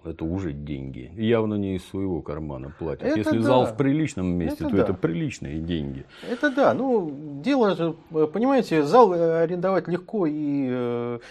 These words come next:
Speaker 2: недорого по сравнению с теми затратами, которые нужны, чтобы хотя бы,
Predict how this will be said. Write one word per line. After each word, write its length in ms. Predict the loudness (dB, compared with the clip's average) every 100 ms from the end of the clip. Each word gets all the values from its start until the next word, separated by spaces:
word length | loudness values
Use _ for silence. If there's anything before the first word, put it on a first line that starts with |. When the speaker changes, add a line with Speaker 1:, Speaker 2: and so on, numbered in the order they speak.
| -12
Speaker 2:
недорого 440 | -4 0 2 2 0
по 100 | -6
сравнению 500 | 0 0 0 -2 -4
с 60 | -4
теми 200 | -4 0
затратами, 500 | 0 0 -2 -4 -4
которые 440 | -4 -4 -4 -4
нужны, 400 | -4 -6 -6 -8 -12 -20
чтобы 300 | -8 -4 -2
хотя 320 | 2 2 4
бы, 180 | 2 2